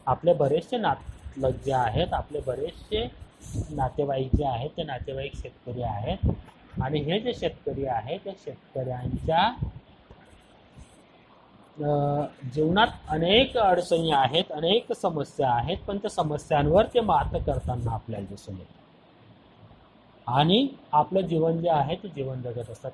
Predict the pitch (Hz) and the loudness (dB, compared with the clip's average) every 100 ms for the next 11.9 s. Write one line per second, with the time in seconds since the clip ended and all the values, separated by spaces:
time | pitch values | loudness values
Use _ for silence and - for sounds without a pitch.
0 | - 135 170 - 156 - 147 156 151 - | -6 -6 -6 -8 -10 -2 -2 -2 -6 -8
1 | 151 131 127 127 120 127 160 170 151 131 | -8 -6 -6 -8 -6 -6 -4 -4 -4 -6
2 | 135 120 117 113 107 107 - - 110 123 | -4 -6 -6 -8 -10 -12 -16 -16 -10 -8
3 | 135 135 135 131 135 131 131 - - - | -6 -2 0 0 0 -2 -4 -14 -20 -20
4 | - - - - 143 113 147 143 - - | -20 -20 -20 -4 -2 2 2 2 -2 -2
5 | 135 135 139 139 143 - 139 139 147 135 | 0 0 0 -2 -4 -4 -4 -2 -2 0
6 | 135 139 139 139 143 131 131 - 135 131 | 0 0 -2 -2 -2 -2 -4 -2 -2 -2
7 | 135 - - - - - - 165 170 160 | -6 -16 -20 -20 -20 -18 -6 2 6 6
8 | 156 170 165 165 - - - - - - | 4 4 2 0 -10 -20 -20 -20 -20 -6
9 | 160 170 185 190 - 160 - 156 156 147 | 0 2 2 0 0 -2 2 2 4 2
10 | 139 135 131 120 120 127 - - - - | 0 0 0 0 -4 -8 -6 -2 -2 -4
11 | - 139 147 151 143 - - 147 160 | -8 0 2 2 -4 -6 -2 0 0